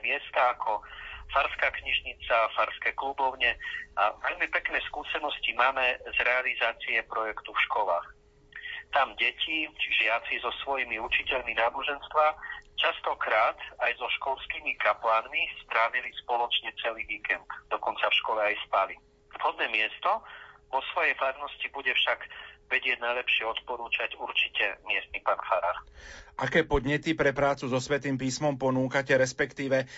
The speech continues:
Speaker 2: aké prílohy k podnetom pre realizáciu projektu ponúkate?
Speaker 1: Na našej webovej stránke w w w k t k c bodka s k ponúkame námet na lekciu divina, námet na katechézu,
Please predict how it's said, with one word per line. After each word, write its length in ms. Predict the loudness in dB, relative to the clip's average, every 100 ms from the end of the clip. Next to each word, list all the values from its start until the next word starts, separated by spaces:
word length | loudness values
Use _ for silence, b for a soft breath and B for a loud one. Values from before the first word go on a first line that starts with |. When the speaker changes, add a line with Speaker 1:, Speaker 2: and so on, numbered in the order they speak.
| B
Speaker 2:
aké 320 | -2 2 2
prílohy 480 | 2 2 4 4 2
k 80 | 0
podnetom 560 | -2 0 0 2 2 2
pre 320 | 2 4 4
realizáciu 800 | 4 4 2 2 0 0 -6 0
projektu 400 | 2 2 0 -6
ponúkate? 640 | 0 2 2 -4 -8 -8 -16 -20 -20 -20 -14 -6
Speaker 1:
Na 80 | -2
našej 320 | 2 2 0
webovej 400 | -2 -2 0 0 2
stránke 400 | 2 2 0 -2 -2 -8 -6
w 60 | -4
w 160 | -2 -4 0
w 40 | 0
k 60 | 2 -2
t 60 | -2 -2
k 40 | -2
c 40 | -2 -4
bodka 320 | -4 0 2
s 160 | 2 0
k 40 | 2 2 0 -4
ponúkame 640 | -4 -2 0 0 2 0 0 _ -20 -20 _ 2
námet 320 | 2 0 0
na 160 | 2
lekciu 400 | 2 0 -4 -2 -2
divina, 560 | -2 -2 0 4 4 2 0
námet 320 | 2 2 -2 -2
na 80 |
katechézu, 880 | 0 -2 0 -2 0 -2 -2 -6 -6